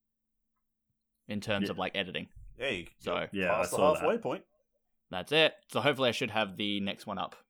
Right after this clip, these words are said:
Speaker 1: by the time this episode is up to patrons.
Speaker 2: Yes.
Speaker 1: Uh, Jake, did you,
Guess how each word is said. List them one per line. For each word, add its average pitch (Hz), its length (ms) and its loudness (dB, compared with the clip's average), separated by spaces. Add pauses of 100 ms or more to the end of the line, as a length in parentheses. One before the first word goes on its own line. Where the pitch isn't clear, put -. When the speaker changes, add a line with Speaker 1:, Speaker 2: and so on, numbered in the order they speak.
(220)
Speaker 1:
by 95 280 -6
the 90 100 -6
time 92 400 -4
this - 300 -10
episode - 400 -8
is - 80 -12
up - 180 -10 (1500)
to 92 200 -4
patrons. - 520 -4 (1160)
Speaker 2:
Yes. - 360 -10 (2250)
Speaker 1:
Uh, 113 160 6
Jake, 123 260 6
did 127 140 -4
you, 147 380 4